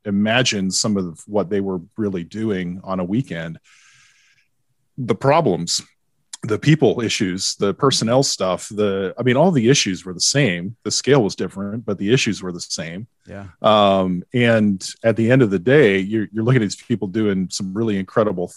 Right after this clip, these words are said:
Speaker 1: things. I mean, guys like Curtis Templeton's first time I ever met him, you know, I'm looking at this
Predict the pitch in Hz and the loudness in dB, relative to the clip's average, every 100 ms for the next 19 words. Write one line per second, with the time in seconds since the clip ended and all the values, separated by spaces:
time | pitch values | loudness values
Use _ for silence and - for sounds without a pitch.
0 | - 113 107 90 95 95 110 95 - 95 | -8 -6 -6 -8 -4 0 0 -2 -4 -6
1 | - - 127 101 90 92 - - 101 104 | -4 -4 -2 -4 -8 -10 -12 -8 -8 -6
2 | 90 90 90 90 87 - 147 92 92 - | -6 -6 -6 -6 -4 0 2 2 -2 -8
3 | - - _ _ _ 117 110 104 101 123 | -20 -20 _ _ _ 4 4 4 4 2
4 | 123 110 98 92 | 4 2 0 -6